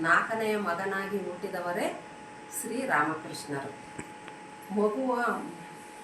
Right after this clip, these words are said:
ಮಗು ಹುಟ್ಟಿದಾಗ ಗದಾಧರ ಎಂದು ಹೆಸರು ಇಟ್ಟರು, ನಾಮಕರಣ ಮಾಡಿದರು.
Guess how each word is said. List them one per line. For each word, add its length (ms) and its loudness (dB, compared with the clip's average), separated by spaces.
ಮಗು 420 4
ಹುಟ್ಟಿದಾಗ 580 8
ಗದಾಧರ 500 6
ಎಂದು 460 2
ಹೆಸರು 480 2
ಇಟ್ಟರು, 640 0
ನಾಮಕರಣ 500 4
ಮಾಡಿದರು. 800 -2